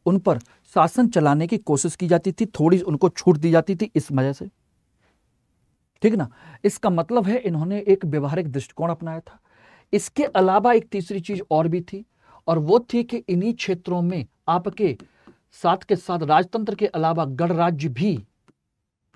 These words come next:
चल रहे थे। यानी गणराज्य की परंपरा भी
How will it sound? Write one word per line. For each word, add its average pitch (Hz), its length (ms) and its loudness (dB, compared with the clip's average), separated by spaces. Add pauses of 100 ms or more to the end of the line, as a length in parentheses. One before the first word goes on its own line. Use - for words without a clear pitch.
(460)
चल 180 180 2
रहे 175 300 0
थे। 196 220 -12 (2500)
यानी 233 240 2
गणराज्य 202 480 4
की 269 100 -2
परंपरा 185 480 2
भी 180 120 2